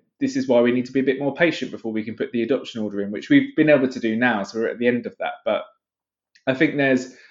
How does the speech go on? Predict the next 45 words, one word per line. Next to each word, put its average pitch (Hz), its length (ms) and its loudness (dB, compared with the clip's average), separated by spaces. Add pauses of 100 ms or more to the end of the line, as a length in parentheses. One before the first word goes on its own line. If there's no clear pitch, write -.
(460)
there's 131 180 4
lots 139 200 0
of 131 60 -10
feelings 135 420 2
and 131 100 2
emotions 131 680 2
that 117 320 8 (340)
as 131 120 2
much 151 220 0
as 135 100 0
you 127 120 8
want 131 220 2
to 131 60 -8
be 131 120 2
child 120 420 2
focused 123 580 2
and 120 160 -2
know 120 140 4
that 113 160 0
it's 113 100 -2
a 113 60 -4
really 120 320 2
good 117 240 -4
thing 110 180 -2
that 104 120 -8
you're 104 120 -2
taking 113 300 -4
on 107 120 -6
a 107 40 -8
child, 104 480 0 (640)
um, 110 240 0
into 117 160 -6
your 110 140 0
home 110 400 -2
at 92 100 -4
such - 240 -4
a 120 40 -4
young 113 200 0
age, 98 520 -2 (340)
you 123 120 0
do 123 220 6
have 120 160 -6
to 127 80 -6
kind 117 260 -4
of 110 240 -4